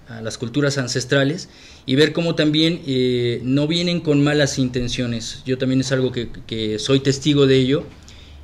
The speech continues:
eh, que solamente es como una parte de una anécdota, pero que por sentido común, pues, si vinieran con malas intenciones, pues ya nos habrían hecho, este, o lastimado, ¿no? Nos hubiesen hecho algo.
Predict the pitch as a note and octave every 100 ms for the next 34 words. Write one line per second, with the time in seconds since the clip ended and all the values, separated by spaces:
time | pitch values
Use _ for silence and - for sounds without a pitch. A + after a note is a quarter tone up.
0 | - A#2 A2+ A2+ A2 A2 - C3 D3+ D#3
1 | D3 D3 D3 C#3+ B2+ B2+ B2 B2+ B2+ C3
2 | C3 B2+ C3 C3 C3 D3+ D#3+ - - -
3 | - B2+ B2+ B2 C3 B2+ C3 B2 C3+ F3
4 | F3+ F3 D#3+ E3+ - - C3+ B2+ - -
5 | - - - A#2+ A#2+ C#3+ E3+ D3+ D3 D#3+
6 | D3 C3 B2+ B2+ D3 D3+ B2 B2 C3 A#2+
7 | - - - A#2 A#2+ B2 B2 B2 A2 G#2
8 | G2+ F#2+ - G#2 G2+ G#2+ G#2+ - B2 D3
9 | A#2+ A2+ C#3 B2 A2+ A2 - B2 C3 B2+
10 | B2 B2+ B2+ A#2